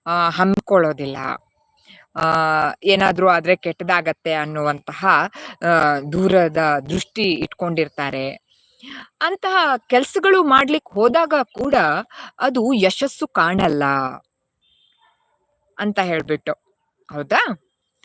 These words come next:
ಆ, ಯಾಕೆ ಹಿಂದಿನಿಂದ ಇಂತಹದ್ದೊಂದು ಮಾಡಿಟ್ಟಿದ್ದಾರೆ? ಈಗಿನ ಕಾಲದವರು ಫ್ಯಾಷನ್ ಆಗಿ ಆಲೋಚನೆ ಮಾಡುವವರು, ಬಹಳ ವೈಚಾರಿಕ ಪ್ರಜ್ಞೆ ಇರುವವರು, ಇರುವವರು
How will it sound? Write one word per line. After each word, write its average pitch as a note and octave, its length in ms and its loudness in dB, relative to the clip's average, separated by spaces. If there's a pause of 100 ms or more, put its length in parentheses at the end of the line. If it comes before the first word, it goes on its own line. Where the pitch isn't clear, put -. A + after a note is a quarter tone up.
(420)
ಆ, E4+ 140 4 (500)
ಯಾಕೆ E4 520 2
ಹಿಂದಿನಿಂದ D4 580 0 (360)
ಇಂತಹದ್ದೊಂದು F3+ 1080 -2
ಮಾಡಿಟ್ಟಿದ್ದಾರೆ? F#3+ 760 2
ಈಗಿನ D#4+ 380 2
ಕಾಲದವರು G3 840 0
ಫ್ಯಾಷನ್ A3 720 0 (320)
ಆಗಿ G3 260 2
ಆಲೋಚನೆ F3 540 0
ಮಾಡುವವರು, D3 600 0
ಬಹಳ E3 300 0 (120)
ವೈಚಾರಿಕ G#3+ 600 0
ಪ್ರಜ್ಞೆ E3+ 460 -2
ಇರುವವರು, D3 580 0 (280)
ಇರುವವರು G#3+ 500 2